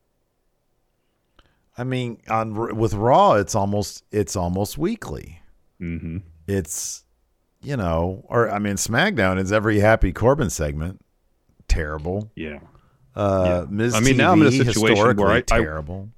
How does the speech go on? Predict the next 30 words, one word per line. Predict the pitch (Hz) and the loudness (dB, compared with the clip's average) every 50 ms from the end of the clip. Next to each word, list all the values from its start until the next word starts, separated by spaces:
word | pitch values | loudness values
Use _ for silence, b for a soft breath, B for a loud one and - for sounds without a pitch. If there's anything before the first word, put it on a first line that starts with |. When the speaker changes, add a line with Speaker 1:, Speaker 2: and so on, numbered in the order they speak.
| _ _ _ _ _ _ _ _ _ _ _ _ - | _ _ _ _ _ _ _ _ _ _ _ _ -4
Speaker 2:
I | 101 98 | -2 0
watch | 95 92 104 110 117 - - - - | 2 2 2 2 2 0 -4 -10 -6
my | - 104 104 | -2 0 2
wrestling | 98 98 98 98 - - 107 104 95 | 2 4 2 2 0 -2 -2 0 0
in | 90 | 0
here | - 101 95 101 | 2 2 2 2
at | - | 2
my | 90 90 | 0 -2
desk | 82 82 90 95 117 - - - | -2 0 0 0 -2 -2 -6 -8
in | 85 | -6
my, | 82 82 80 82 - | -6 -6 -6 -8 -8
my | - 90 80 | -8 -8 -4
bedroom. | 78 85 90 92 113 131 160 254 - _ _ _ _ - | -2 -2 0 2 2 2 2 2 0 _ _ _ _ -14
Speaker 1:
Yeah. | 65 67 67 65 65 64 - _ _ _ _ | -12 -10 -10 -10 -12 -14 -18 _ _ _ _
Speaker 2:
So | - - 92 | -8 -6 -2
very | 82 92 98 101 104 98 | 0 2 2 4 4 4
rarely | 90 92 95 104 107 107 101 | 4 4 4 4 4 4 4
does | 98 92 90 | 2 2 2
anybody | 92 95 98 95 92 92 | 2 2 2 4 4 4
else | 92 95 - | 2 2 0
from | - 92 | -2 -6
the | 90 - | -8 -6
family | - - 85 85 90 90 87 82 - _ _ _ - | -4 -4 -4 -2 -2 -2 -4 -4 -6 _ _ _ -6
come | - 95 90 | -4 -2 0
in | 87 90 90 | 0 0 2
while | 87 87 87 | 2 2 2
I'm | 85 85 | 0 0
watching. | 85 87 - - 117 107 - _ _ _ | 0 -2 -2 -2 -4 -6 -6 _ _ _
Speaker 1:
Yeah, | - 71 73 80 80 71 | -12 -10 -10 -10 -10 -10
man. | 65 64 64 64 67 | -12 -12 -14 -14 -16